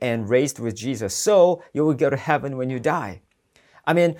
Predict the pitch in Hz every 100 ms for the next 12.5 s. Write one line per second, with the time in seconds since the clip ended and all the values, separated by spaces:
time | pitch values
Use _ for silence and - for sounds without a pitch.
0 | - - 190 220 208 190 196 - - 214
1 | 202 185 - 180 175 175 165 - 156 156
2 | 143 - 185 165 - 147 147 143 - 180
3 | 175 - 151 160 - - 165 165 175 151
4 | 147 156 131 - - - 156 - 202 -
5 | - 233 214 - 147 127 - 104 - -
6 | 147 - 202 202 123 135 _ _ _ 139
7 | 175 196 - 120 127 139 - _ _ _
8 | - 113 98 110 123 127 127 - - 113
9 | 117 - - - 110 131 - _ _ -
10 | 98 110 101 87 78 82 _ _ _ _
11 | - - _ - 165 160 156 143 - 131
12 | 101 135 156 160 -